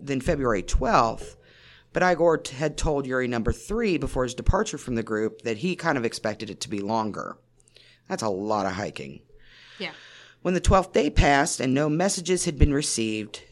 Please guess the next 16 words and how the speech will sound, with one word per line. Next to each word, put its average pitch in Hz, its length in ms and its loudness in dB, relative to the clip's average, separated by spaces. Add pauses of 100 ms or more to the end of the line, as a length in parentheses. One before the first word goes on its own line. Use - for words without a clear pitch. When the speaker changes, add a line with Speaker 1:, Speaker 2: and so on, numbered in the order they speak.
Speaker 1:
there 123 120 -2
was 120 120 -2
no 170 180 2
immediate 185 480 2
reaction, 127 560 0
as 113 140 -4
delays 123 420 0
of 120 60 -8
a 110 60 -8
few 156 200 -4
days 139 240 0
were 123 100 -2
common 151 460 2
with 101 100 -6
such 110 240 -6
expeditions, 110 840 -8